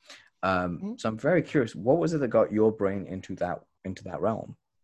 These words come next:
Speaker 2: Well, before, before I kind of get into that topic, for anybody that is looking for something that they can hold on to, look, feel, and touch,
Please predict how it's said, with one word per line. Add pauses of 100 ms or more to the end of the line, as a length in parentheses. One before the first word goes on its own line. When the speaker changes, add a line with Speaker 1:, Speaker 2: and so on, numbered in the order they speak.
(840)
Speaker 2:
Well,
before,
before
I
kind
of
get
into
that
topic,
for
anybody
that
is
looking
for
something
that
they
can
hold
on
to,
look,
feel,
and
touch,